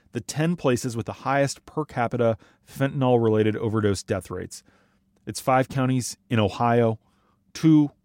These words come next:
in West Virginia, one in Kentucky,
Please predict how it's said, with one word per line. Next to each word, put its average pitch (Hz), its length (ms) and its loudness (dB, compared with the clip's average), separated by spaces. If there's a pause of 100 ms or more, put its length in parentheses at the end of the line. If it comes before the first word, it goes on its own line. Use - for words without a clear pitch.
(120)
in 110 200 0
West 117 260 2
Virginia, 107 540 0 (880)
one 135 220 4
in 135 120 0
Kentucky, 113 580 -4